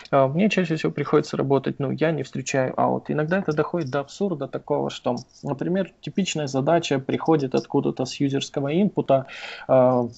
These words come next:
ну, строка, да, всё такое общение с строками, и нужно распарсить, мы просим его ввести число. Но он нам даёт всегда, э, как input нам приходит строка. А, все знают, что есть там, например, если это какой-то integer, да, то там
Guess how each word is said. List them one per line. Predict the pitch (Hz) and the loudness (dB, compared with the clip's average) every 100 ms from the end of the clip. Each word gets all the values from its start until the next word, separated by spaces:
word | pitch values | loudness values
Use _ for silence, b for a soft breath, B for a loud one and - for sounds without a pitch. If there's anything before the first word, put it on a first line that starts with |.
| _ | _
ну, | 180 151 | 0 0
строка, | - - 131 - 123 - | 0 0 2 2 0 -2
да, | 160 | -6
всё | 151 - 139 | -6 -4 -4
такое | 127 - 147 | -4 -4 -4
общение | 131 151 156 | -2 -4 -4
с | |
строками, | - 220 220 151 | 0 2 2 -2
и | 151 | 0
нужно | 175 160 151 | -2 -2 -2
распарсить, | 143 - 170 165 131 | -2 2 2 2 -6
мы | 139 | -4
просим | 135 151 147 135 | -2 -2 -2 -4
его | 135 | -6
ввести | 131 127 135 | -6 -6 -8
число. | 127 - - 127 - - | -8 -10 -6 -8 -8 -12
Но | 160 92 | -6 -4
он | 147 | -2
нам | 156 139 | -4 -4
даёт | 127 127 139 135 | 0 2 2 2
всегда, | 123 131 135 123 - - | -4 0 0 0 -6 -10
э, | 131 123 - - - _ _ _ _ _ - - - _ | -6 -4 -4 -4 -8 _ _ _ _ _ -20 -20 -20 _
как | - 135 - | -2 0 2
input | 165 165 135 | 2 2 -2
нам | 139 127 | -2 -4
приходит | - - 147 143 | -6 0 0 -2
строка. | - - 135 143 147 _ B B B B B | -8 -10 -4 -4 -6 _ B B B B B
А, | 123 120 120 123 117 | 2 4 2 0 -2
все | 117 - 254 | 0 4 4
знают, | 160 190 156 | 4 2 2
что | - | 0
есть | 143 147 - | 0 0 0
там, | 127 120 | 0 0
например, | 120 - 123 123 | -4 -6 -4 -2
если | 123 - 135 | -2 -4 -4
это | - | -4
какой-то | - 196 190 220 | -4 -4 -4 -2
integer, | 277 214 156 139 - | -2 0 0 0 -2
да, | 165 | -2
то | 156 131 | 0 -2
там | - - | -2 -4